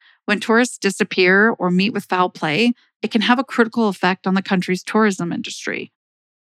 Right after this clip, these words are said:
Many of the locals believe that the girls were murdered, but don't speak about it publicly due to concerns that they might get in trouble. There have been several other tourists who have gone missing in the region, but they were located by search parties shortly after.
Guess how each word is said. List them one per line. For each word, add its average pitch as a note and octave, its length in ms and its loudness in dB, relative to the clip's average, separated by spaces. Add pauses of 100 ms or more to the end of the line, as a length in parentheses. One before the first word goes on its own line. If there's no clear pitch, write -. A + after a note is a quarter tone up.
(180)
Many A3 260 6
of D4 80 6
the D4+ 120 0
locals F#3+ 500 2
believe F3+ 380 0
that F3+ 100 -4
the F#3 80 -4
girls G3 320 2
were G#3 160 4
murdered, - 480 -4 (100)
but - 140 -4
don't G#3 260 0
speak B3 300 -2
about F#3 180 -2
it F3 120 -6
publicly G3+ 480 -4
due G#3 180 2
to G3+ 100 2
concerns F3+ 600 2
that - 80 -20
they F#3+ 100 2
might F3+ 260 2
get F3+ 140 -4
in F3 100 -2
trouble. - 460 -4 (680)
There G3 100 4
have F#3+ 120 2
been F#3 200 4
several G#3+ 600 0
other G3 280 2
tourists - 500 -6
who G3+ 80 0
have F#3+ 140 -2
gone F3+ 200 2
missing F3+ 320 0
in F3 60 2
the D#3 80 -2
region, D3 540 -6 (360)
but F#3+ 180 -2
they F#3+ 80 2
were F3 120 2
located F#3+ 400 2
by E3+ 120 -4
search F#3 340 -4
parties F3 320 -4
shortly - 360 -6
after. - 540 -6